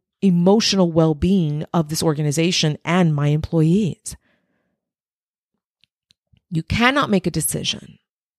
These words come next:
without using your thoughts and your emotions. It's impossible. And if you're going to really look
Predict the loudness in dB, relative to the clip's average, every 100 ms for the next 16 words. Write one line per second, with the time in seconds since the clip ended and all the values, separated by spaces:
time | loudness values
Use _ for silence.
0 | _ 0 2 4 2 0 0 2 2 0
1 | 0 -2 0 0 0 -2 -8 -2 2 4
2 | 4 4 2 -2 -4 -6 -8 -10 -12 -16
3 | -20 -20 _ -2 -2 -2 -2 0 0 -4
4 | -12 -10 -6 -4 -6 -8 -16 -20 _ _
5 | _ _ _ _ _ _ _ _ _ _
6 | _ _ _ 0 0 0 2 2 2 2
7 | 2 4 4 4 2 -2 2 4 4 2
8 | -2 _ _ _ _ _ _ _ _ _
9 | _ -2 0 2 2 -2